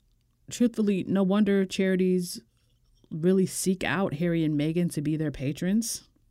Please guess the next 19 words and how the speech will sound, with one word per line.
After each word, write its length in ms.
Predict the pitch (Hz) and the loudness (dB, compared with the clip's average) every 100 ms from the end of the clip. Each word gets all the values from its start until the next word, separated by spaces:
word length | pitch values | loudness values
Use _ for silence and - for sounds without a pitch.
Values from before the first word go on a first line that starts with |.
| _ _ _ _ - | _ _ _ _ 2
more 240 | 180 208 | 6 6
than 140 | 220 | 6
anybody 360 | 214 214 202 202 | 6 6 4 2
in 60 | 202 | 2
the 80 | 202 | 2
royal 240 | 202 202 | 2 2
family. 280 | 208 220 240 | 0 0 2
That's 200 | 214 220 | 0 0
not 160 | 208 | -2
to 60 | 202 | -4
shade 240 | - 185 | -4 -4
anybody 380 | 190 190 180 190 | -2 -4 -2 -2
specifically, 640 | 196 - 208 220 - 135 139 - - - - - | -2 -6 -8 -8 -6 -6 -6 -16 -20 -20 -16 2
but 120 | 233 | 6
we 100 | 269 | 8
do 160 | 247 262 | 10 8
know 160 | 240 | 8
that 280 | 196 143 156 | 6 4 0
because 520 | 170 175 160 160 151 | -2 0 0 0 -6